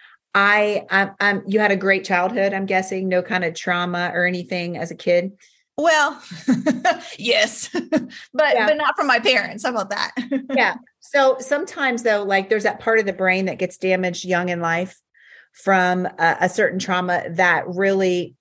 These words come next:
Speaker 1: takes away a person's ability to get a different perspective. And it's also the part of the brain that is c-, innovation and creativity, right, too. So,
Speaker 2: Yeah.
Speaker 1: like, it's,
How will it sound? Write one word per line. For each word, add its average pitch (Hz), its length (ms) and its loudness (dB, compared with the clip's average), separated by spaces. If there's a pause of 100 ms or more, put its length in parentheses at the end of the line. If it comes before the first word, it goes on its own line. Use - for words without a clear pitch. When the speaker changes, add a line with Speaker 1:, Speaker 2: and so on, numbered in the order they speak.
(140)
Speaker 1:
takes 196 280 -2
away 180 260 4
a 175 60 2
person's 175 380 -4
ability 170 600 2
to 185 520 0 (500)
get 214 300 2
a 185 100 2
different 185 400 -2
perspective. 170 600 -2 (100)
And 196 560 4
it's 180 160 0
also 180 600 2
the 175 160 0
part 180 220 0
of 170 60 0
the 170 80 2
brain 160 540 -2
that 170 200 2
is 165 300 -6 (360)
c-, - 80 -16 (160)
innovation 180 600 0
and 160 120 -4
creativity, 190 720 -2
right, 190 360 0
too. 190 340 0
So, 190 240 2
Speaker 2:
Yeah. 180 60 2
Speaker 1:
like, 175 260 2 (520)
it's, - 440 -2